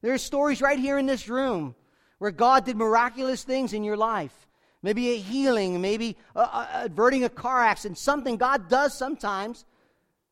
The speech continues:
But when he doesn't, it doesn't make him less good. I, I appreciate when people say that. "Man, I was spinning a car in a ten-car pileup. Twenty-five people died. I lived. God is good." Like,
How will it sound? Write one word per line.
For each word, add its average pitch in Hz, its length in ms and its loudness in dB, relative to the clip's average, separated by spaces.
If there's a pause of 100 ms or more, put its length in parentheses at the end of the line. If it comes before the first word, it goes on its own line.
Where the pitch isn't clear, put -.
(560)
But 254 160 0
when 269 140 2
he 269 140 2
doesn't, 262 420 4
it 233 120 -4
doesn't 247 280 0
make 240 160 0
him 220 160 0
less 226 300 2
good. 165 420 -2 (1500)
I, 254 180 -4
I 247 40 2
appreciate 262 500 -4
when 196 100 -2
people 180 240 -12
say 151 220 -8
that. 117 240 -12 (760)
"Man, 226 320 -4
I 214 120 0
was 196 160 -8
spinning 233 400 -2
a 202 40 -4
car 233 340 0
in 208 40 -2
a 175 220 -6
ten-car 254 500 -2
pileup. 240 520 2 (500)
Twenty-five 269 540 0
people 214 240 -6
died. 202 380 0 (120)
I 285 220 6
lived. 226 340 2
God 220 240 2
is 160 100 -8
good." 143 280 -2 (220)
Like, 170 180 -8